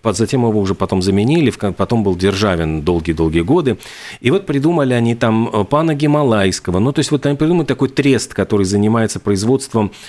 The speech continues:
э, музыкальных та-, тазов и ремонтом обуви, какой-то совершенно безумный трест. Э, и там, значит, г-, пан Гималайский работает, там пан профессор,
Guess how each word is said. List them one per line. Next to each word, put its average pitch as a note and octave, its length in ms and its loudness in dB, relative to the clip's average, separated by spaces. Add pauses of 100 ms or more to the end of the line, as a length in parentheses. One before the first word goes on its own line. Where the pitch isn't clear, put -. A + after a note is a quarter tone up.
(120)
э, G2+ 1040 2
музыкальных G#2+ 720 0 (340)
та-, A#2+ 140 0
тазов B2 540 0
и B2+ 280 4
ремонтом A#2+ 520 2
обуви, D#3+ 340 2
какой-то A#2 260 -2
совершенно G#2+ 360 0
безумный G#2 420 2
трест. F#2+ 380 0 (400)
Э, A2+ 360 0 (120)
и E3+ 500 2
там, D3 420 0
значит, A2+ 360 -2
г-, G#2+ 180 -4
пан D#3 240 0
Гималайский A#2 720 0
работает, A#2 560 0
там A#2 180 0
пан D3+ 240 0
профессор, A2+ 760 0